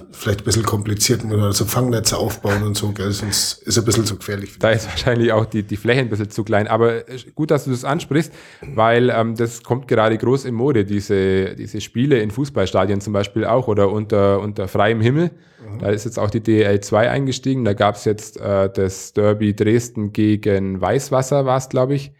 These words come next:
Speaker 2: was in Dresden gespielt wurde. Ähm, die, die neue Saison geht mit dem Summer Game los. Das ist dann Frankfurt gegen Kassel, natürlich das ultimative Eishockey-Derby. Und die spielen es dann in der Commerzbank Arena in Frankfurt. Also da werden schon, wird schon einiges los sein. Das ist so nach dem Vorbild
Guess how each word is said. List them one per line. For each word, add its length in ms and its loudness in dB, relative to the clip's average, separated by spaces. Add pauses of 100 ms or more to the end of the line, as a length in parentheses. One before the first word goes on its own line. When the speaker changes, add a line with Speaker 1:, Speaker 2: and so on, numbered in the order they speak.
(160)
Speaker 2:
was 160 -6
in 100 -8
Dresden 380 0
gespielt 380 -4
wurde. 320 6 (460)
Ähm, 320 2
die, 280 -2
die 140 -2
neue 260 4
Saison 380 2
geht 160 0
mit 200 -2
dem 160 -2
Summer 320 2
Game 320 2
los. 300 2
Das 100 -2
ist 240 -4
dann 140 2
Frankfurt 500 -2
gegen 180 0
Kassel, 320 -2
natürlich 440 -2
das 280 0
ultimative 960 0
Eishockey-Derby. 760 -2 (520)
Und 540 0
die 40 0
spielen 280 -2
es 100 -2
dann 220 2
in 180 -2
der 240 2
Commerzbank 580 -2
Arena 320 2
in 100 -2
Frankfurt. 480 -4
Also 180 -2
da 180 2
werden 140 -2
schon, 320 -6
wird 100 -8
schon 140 -8
einiges 360 -2
los 200 -2
sein. 140 0
Das 100 -4
ist 60 -16
so 40 -4
nach 160 0
dem 160 -2
Vorbild 540 2